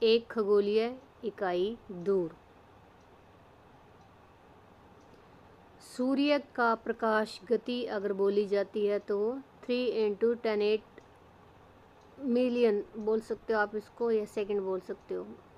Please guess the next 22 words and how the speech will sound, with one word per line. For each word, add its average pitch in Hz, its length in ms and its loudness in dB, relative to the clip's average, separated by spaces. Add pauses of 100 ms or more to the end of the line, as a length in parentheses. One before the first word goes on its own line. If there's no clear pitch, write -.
(560)
सूर्य 254 460 0
के 254 240 0
प्रकाश 226 580 -2
को 220 320 4 (140)
पृथ्वी 226 340 0
तक 226 260 -4
पहुंचने 208 380 -2
में 208 160 0
आठ 202 400 -2
मिनट 190 340 -2
अठारह 190 360 -4
सेकंड 190 320 -4
लगते 180 340 -6
हैं। 185 280 -8 (680)
सूर्य 240 360 2
पृथ्वी 254 420 -2
से 254 180 0
तेरह 226 360 2
लाख 202 220 2
गुना 190 320 0
बड़ा 185 320 -2
है। 190 220 -6